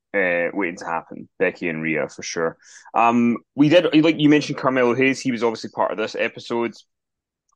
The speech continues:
having a match with Finn Balor, uh, which obviously Finn won in the end. I mean,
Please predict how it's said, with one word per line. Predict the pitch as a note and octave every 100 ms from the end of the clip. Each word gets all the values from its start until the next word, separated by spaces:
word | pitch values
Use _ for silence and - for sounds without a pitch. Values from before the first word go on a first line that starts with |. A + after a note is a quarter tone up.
| -
having | C#3 B2
a |
match | A#2+ -
with | -
Finn | B2 A2+
Balor, | A#2+ B2+ C3 B2+ B2 -
uh, | G2+ G2+
which | - B2+
obviously | G#2 A2+
Finn | - A#2
won | A2+ G#2+
in | G2
the | G#2+
end. | A2+ A2+ A#2 A2
I | C#3
mean, | E3 D#3+